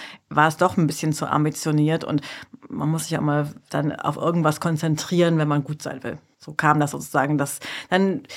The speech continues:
im Ergebnis die Entscheidung für Jura gefallen ist. Ich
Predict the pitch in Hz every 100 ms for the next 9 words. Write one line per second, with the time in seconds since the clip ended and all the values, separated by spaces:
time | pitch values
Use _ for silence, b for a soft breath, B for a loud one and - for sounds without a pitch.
0 | B B B - 254 - 202 208 240 233
1 | 214 - - - 190 180 - 185 185 -
2 | 175 214 233 190 190 190 180 180 180 175
3 | - - 156 -